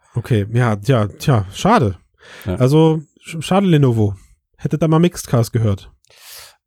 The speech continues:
Speaker 2: Aber es ist schon in-, interessant, dass, ähm, Lenovo jetzt diese, diese Klassenraumgeschichte macht oder weitermacht, weil sie haben ja vorher mit dieser Mirage, ähm, auch schon Angebote an Schulen gehabt.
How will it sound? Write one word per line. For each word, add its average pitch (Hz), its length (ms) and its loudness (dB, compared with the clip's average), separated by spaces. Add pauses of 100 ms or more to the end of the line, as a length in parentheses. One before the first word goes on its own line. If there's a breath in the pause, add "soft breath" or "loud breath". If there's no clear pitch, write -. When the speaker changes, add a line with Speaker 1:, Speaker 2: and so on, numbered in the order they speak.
(260)
Speaker 2:
Aber 92 120 2
es 101 60 4
ist - 80 -4
schon 143 120 0
in-, 135 240 -6
interessant, 107 480 0
dass, - 320 -4
ähm, 101 680 0
Lenovo 98 560 0
jetzt - 340 -2
diese, 90 340 0
diese 82 180 -4
Klassenraumgeschichte 95 720 -2
macht 90 280 0
oder 85 220 0
weitermacht, 127 720 0
weil 90 180 0
sie 82 100 0
haben 92 120 0
ja 92 60 0
vorher 95 260 -2
mit 90 120 -4
dieser 87 240 -2 (520 loud breath)
Mirage, 90 680 0
ähm, 90 720 -4
auch 98 180 2
schon 110 200 0
Angebote 104 480 2
an 95 100 -2
Schulen 110 320 -2
gehabt. 104 420 -4